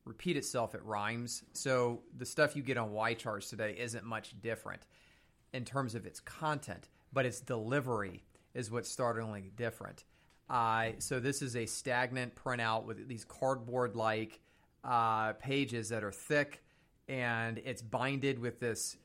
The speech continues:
uh, leather binder and this very nice package, uh,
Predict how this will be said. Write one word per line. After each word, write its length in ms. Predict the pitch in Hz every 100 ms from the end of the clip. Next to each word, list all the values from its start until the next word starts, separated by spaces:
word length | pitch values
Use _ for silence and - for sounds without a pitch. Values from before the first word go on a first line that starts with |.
| _ _ -
uh, 240 | 123 113
leather 460 | 123 131 143 143 135
binder 640 | 123 127 127 127 127 123
and 240 | 123 123 113
this 100 | 101
very 320 | 131 135 131
nice 400 | 123 120 120 -
package, 760 | - 120 110 - 113 101 - - - - _ _
uh, 480 | 135 120 110 110 110